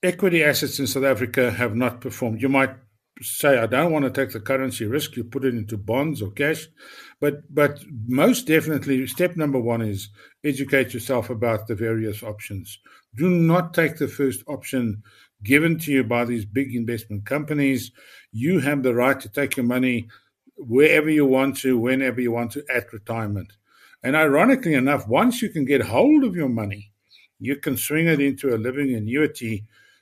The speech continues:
and you can still get up to a hundred percent offshore allocation if that is the correct investment, uh, profile for you, strategy for you. But at least you decide where, with which company,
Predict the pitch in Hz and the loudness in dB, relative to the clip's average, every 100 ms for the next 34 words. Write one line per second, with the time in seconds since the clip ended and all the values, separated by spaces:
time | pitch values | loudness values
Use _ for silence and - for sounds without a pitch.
0 | _ 120 117 120 - 170 170 - 165 127 | _ -6 -4 -4 0 2 2 0 0 0
1 | 113 139 131 - - - 139 - 143 107 | 4 2 2 -8 -14 -10 -10 -4 -4 -2
2 | 139 139 127 110 131 117 113 120 - 131 | -4 -6 -8 -8 -6 -6 -8 -12 -10 -8
3 | 120 113 - 123 104 117 104 - - - | -8 -10 -6 -6 -6 -6 -8 -10 -18 -20
4 | _ 196 185 180 147 147 151 151 147 120 | _ 4 4 4 0 4 4 0 -6 -6
5 | 135 - 127 131 120 - - _ - _ | -8 -4 0 0 0 -4 -20 _ -20 _
6 | - 123 127 123 135 127 120 - - - | -6 -2 -2 -2 -4 -6 -6 -14 -16 -2
7 | 147 139 131 127 - 196 208 131 104 104 | 2 2 0 -6 -4 0 0 0 -4 -4
8 | 156 139 110 104 - 214 135 110 104 _ | -2 -2 -4 -8 -4 0 0 -2 -8 _
9 | - - - 147 151 185 107 127 151 247 | -20 -10 0 2 2 2 0 -2 6 6
10 | 214 - 147 120 113 107 - 120 131 165 | 6 2 0 0 -2 -4 -12 -2 2 4
11 | 180 170 - 104 123 165 - 160 135 151 | 2 -2 -12 -10 -6 -6 -2 -2 -2 -2
12 | 147 143 - | -2 -2 -4